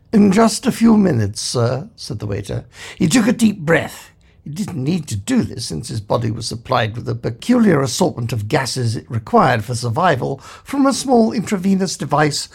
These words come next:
strapped to its leg. There are times, however, when, whatever your metabolism, you have to take a deep breath. "Now, if you would care to order drinks at last," he said,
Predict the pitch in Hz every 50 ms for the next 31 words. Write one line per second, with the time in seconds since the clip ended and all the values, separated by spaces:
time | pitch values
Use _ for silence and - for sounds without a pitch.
0 | - - - - - - - - 175 156 - - - - 170 165 - - 196 220
1 | 240 226 202 156 143 143 135 120 - - - - - - _ _ - 226 302 320
2 | 302 247 - - - 175 143 135 113 117 117 - - 170 - - - 139 123 123
3 | 120 120 113 - - - - - - - 143 165 156 135 139 135 135 135 156 -
4 | - 262 147 156 151 143 160 165 165 175 170 143 120 113 117 117 113 - - 151
5 | 135 127 123 131 127 120 139 135 131 - - - - - - 180 151 - - 202
6 | 196 196 202 - - 170 120 - - - 277 185 120 - 117 107 107 - 113 101
7 | 98 - - - 127 127 135 - - - _ _ _ _ _ _ _ _ - -
8 | - - - - - _ _ - 302 220 240 254 262 262 262 262 269 269 277 294
9 | 302 311 320 339 349 320 226 175 208 269 247 226 233 254 247 190 208 - - 180
10 | 240 254 190 180 156 - 196 214 226 208 202 196 175 170 147 131 120 160 185 180
11 | 185 - - - - - - - - 165 160 151 156 160 165 170 165 202 208 208
12 | - - _ - _ - - 113 - - 120 120 143